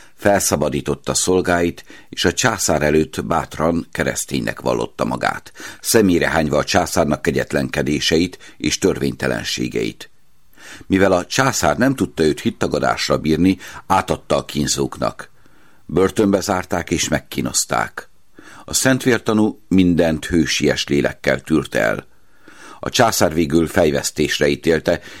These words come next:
és Nikomédiában háromszázháromban lefejezték. Holttestét Palesztinában, Lidda városában temették el a tiszteletére épült templomban.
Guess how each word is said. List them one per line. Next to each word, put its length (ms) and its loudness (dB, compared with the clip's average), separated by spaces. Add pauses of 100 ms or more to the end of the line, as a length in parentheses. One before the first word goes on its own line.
és 180 0
Nikomédiában 840 2
háromszázháromban 1040 0
lefejezték. 840 -4 (540)
Holttestét 640 0
Palesztinában, 880 2 (300)
Lidda 400 2
városában 680 0
temették 540 -2
el 100 0
a 60 -2
tiszteletére 720 -4
épült 640 -6
templomban. 760 -6